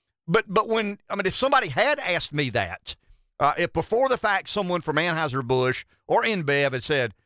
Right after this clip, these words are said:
"Hey, beer drinking, uh, dude from Pamplico, um,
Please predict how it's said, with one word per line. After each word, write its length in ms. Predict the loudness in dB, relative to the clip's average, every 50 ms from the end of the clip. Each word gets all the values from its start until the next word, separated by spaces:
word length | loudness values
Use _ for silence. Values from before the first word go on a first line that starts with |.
| _ -2
"Hey, 340 | 0 2 2 2 0 -4 -8 _ _ _ _ -2
beer 160 | 0 2 2 2
drinking, 640 | 2 2 2 0 0 0 -2 -2 -2 -2 -4 -8 _ _ _ -2 0
uh, 240 | 2 2 2 2 0
dude 280 | 0 0 0 0 0
from 140 | -2 -6 -2
Pamplico, 680 | 0 2 0 0 0 -2 0 2 2 2 2 2 -2 -6 _ _ _ _ -2
um, 640 | 0 2 2 2 2 2 0 -2 -2 -4 -8 -10 -12